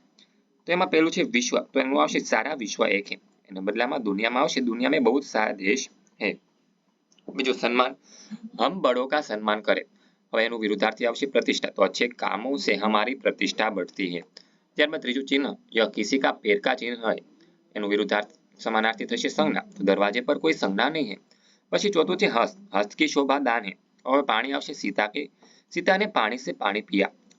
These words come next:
પાંચમું છે આકાશ, તો એનું આવશે આકાશ કા કહી અંત નહીં હે, એનું સમાનાર્થી થાય આસમાન, તો આસમાન કા રંગ લીલા હે. ગગનમાંથી બનશે ધીરે ધીરે ગગન બાદલો સે છા ગયા.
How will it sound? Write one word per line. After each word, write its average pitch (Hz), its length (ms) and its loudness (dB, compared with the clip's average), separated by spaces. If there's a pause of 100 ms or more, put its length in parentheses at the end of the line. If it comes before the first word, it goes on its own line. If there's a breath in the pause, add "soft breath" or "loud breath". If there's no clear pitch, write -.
(120)
પાંચમું 165 280 -4
છે - 100 0
આકાશ, 104 500 -2 (420 soft breath)
તો 175 40 0
એનું 175 200 2
આવશે 143 220 -2 (120)
આકાશ 143 360 0 (580)
કા 143 200 0 (280)
કહી 127 300 2
અંત 113 220 0
નહીં 101 220 0
હે, 95 100 -2 (220)
એનું 104 140 2
સમાનાર્થી 107 480 0
થાય - 220 -2
આસમાન, 101 400 -2 (340 soft breath)
તો - 60 2
આસમાન 101 380 2
કા 107 140 0
રંગ 101 200 -4
લીલા 95 220 2
હે. 95 140 -6 (300)
ગગનમાંથી 104 580 2
બનશે 117 240 2
ધીરે 101 320 2
ધીરે 107 260 0
ગગન 101 340 2
બાદલો 98 340 2
સે 151 180 0
છા 113 220 0
ગયા. 92 280 -6